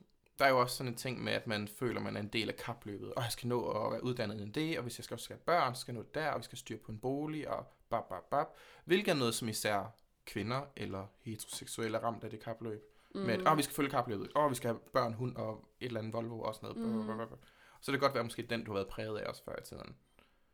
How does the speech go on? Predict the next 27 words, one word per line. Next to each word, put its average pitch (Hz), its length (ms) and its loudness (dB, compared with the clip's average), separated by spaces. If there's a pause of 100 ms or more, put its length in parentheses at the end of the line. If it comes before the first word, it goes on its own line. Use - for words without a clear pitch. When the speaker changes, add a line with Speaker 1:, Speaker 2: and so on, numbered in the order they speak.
(160)
Speaker 2:
Men 262 140 0
det 302 120 4
tror 277 220 4
jeg. 196 280 2
Speaker 1:
Mhm. 196 220 2 (240)
Helt 269 180 -6
sikkert. 113 240 -4 (200)
Speaker 2:
Jeg 226 80 -4
startede 226 340 6
på 208 80 0
teologi 208 460 -4
i 214 40 2
nitten, 196 440 -4
og - 80 -4
når 180 80 0
jeg 175 100 0
tænker 214 240 -4
på 226 120 -12
det, 185 160 -2
så 190 120 -6
bliver 185 180 0
jeg - 120 0
jo, - 200 -4
altså, 175 160 -6
jeg 165 200 -6
flover 190 300 2
mig, 170 140 -4